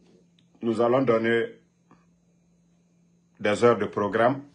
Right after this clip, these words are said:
Peut-être je vais faire la, une vidéo par, par jour, un live par jour, où je vais tout condenser.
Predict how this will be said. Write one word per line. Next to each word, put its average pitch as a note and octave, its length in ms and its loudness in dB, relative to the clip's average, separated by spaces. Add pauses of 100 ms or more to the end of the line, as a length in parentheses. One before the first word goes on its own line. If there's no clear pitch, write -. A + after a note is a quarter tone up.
(1600)
Peut-être B2+ 300 0
je G#2+ 120 -8
vais A2+ 120 2
faire G2+ 320 -2 (100)
la, G2+ 220 0
une A#2+ 180 0
vidéo G#2 360 0
par, G2 340 -2
par F#2+ 240 -2
jour, A#2+ 360 -2 (800)
un A#2 80 0
live A2+ 320 0
par G2+ 200 2
jour, A#2+ 320 -4 (640)
où A#2+ 100 0
je A2 120 -2
vais G#2 200 -2
tout C3+ 160 -2
condenser. A2+ 640 -4